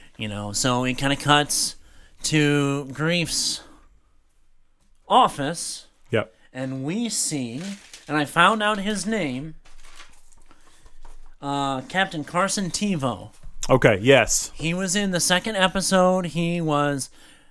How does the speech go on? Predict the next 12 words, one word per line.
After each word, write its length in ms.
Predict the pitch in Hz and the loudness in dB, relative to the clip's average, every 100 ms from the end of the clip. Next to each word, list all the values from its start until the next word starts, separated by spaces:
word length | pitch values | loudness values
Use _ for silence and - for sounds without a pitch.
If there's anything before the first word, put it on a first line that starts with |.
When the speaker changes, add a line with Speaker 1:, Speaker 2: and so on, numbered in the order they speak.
| - - | -20 -16
Speaker 1:
the 640 | 127 143 143 135 131 123 117 | -4 0 0 0 -2 -4 2
guy 180 | 151 | 4
that 140 | 160 139 | 4 2
wasn't 340 | 147 175 151 | 2 0 0
Dave 220 | 156 156 | 2 2
Filoni, 440 | - 165 160 143 135 | 0 0 2 2 0
but 120 | 135 | -4
the 140 | 139 143 | -2 0
other 260 | 156 160 | 2 2
Speaker 2:
Right. 60 | 160 | 2
Speaker 1:
X-Wing 420 | 156 151 156 143 123 | -2 0 0 0 0
pilot. 500 | 139 131 120 117 | 0 0 -2 -6